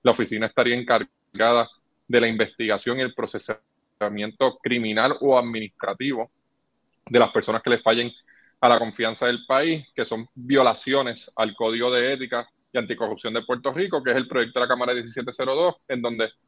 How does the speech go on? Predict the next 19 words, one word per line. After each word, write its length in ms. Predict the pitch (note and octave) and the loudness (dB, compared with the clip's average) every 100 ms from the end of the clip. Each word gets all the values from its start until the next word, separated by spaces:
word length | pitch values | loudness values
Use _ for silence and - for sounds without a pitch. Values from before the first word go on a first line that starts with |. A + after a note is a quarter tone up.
| _ | _
por 240 | C3 B2 | 2 2
primera 320 | - A2+ A#2 C3 | 0 -2 2 2
vez 160 | C#3 | 0
en 140 | D3 C3+ | -4 -4
Puerto 320 | C#3 C3 C#3 | -6 -4 -6
Rico 260 | C#3+ D3+ C#3+ | -4 -4 -4
se 120 | C3+ | -6
integra 600 | A2+ G#2 C3 B2+ A2+ G2 - | -8 -4 0 2 2 -2 0
todas 400 | A#2+ C3 C#3 C3 | 2 4 4 2
aquellas, 420 | C3 C3+ C3+ - _ _ _ _ - | 2 0 0 -2 _ _ _ _ -6
eh, 640 | B2 A2+ A2 G#2+ G#2 G2+ - _ - | -2 0 2 0 -2 -4 -10 _ 0
todos 240 | C3 D3 | 4 4
aquellos 420 | D#3 D3 D3 C#3+ | 2 0 0 -2
delitos 580 | C3+ B2 B2 C3 B2+ - | -2 -2 -2 -4 -4 -4
que 120 | A2+ | -6
tienen 240 | G#2+ A2+ A2+ | -4 -6 -4
que 120 | B2+ | 0
ver 200 | B2+ B2+ - _ _ _ _ _ | 0 0 -6 _ _ _ _ _
contra 600 | C#3 C#3+ C3+ - A2 | 4 4 2 -2 -2